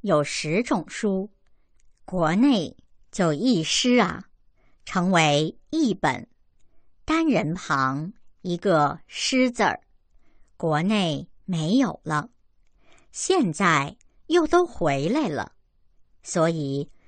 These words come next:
我们现在是一个很好的因缘呢，大家要知道。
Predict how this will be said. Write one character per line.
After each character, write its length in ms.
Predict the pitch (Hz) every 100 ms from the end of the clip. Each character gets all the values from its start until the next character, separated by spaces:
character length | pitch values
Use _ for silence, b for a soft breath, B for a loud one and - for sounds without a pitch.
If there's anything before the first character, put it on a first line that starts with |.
| - -
我 220 | 202 147
们 200 | 151 170
现 280 | - 330 208
在 380 | 202 165 143 b b b
是 260 | - - 269
一 140 | 208
个 400 | 185 196 175 147 -
很 580 | - - - 196 160 208
好 320 | 349 - 269
的 140 | - 147
因 260 | 214 247
缘 300 | 240 156 139
呢， 220 | 160 147 - _ _ _ _ - _ _
大 200 | 220 156
家 500 | 127 170 160 160 147 -
要 200 | 226 147
知 260 | - 233 226
道。 300 | 190 151 -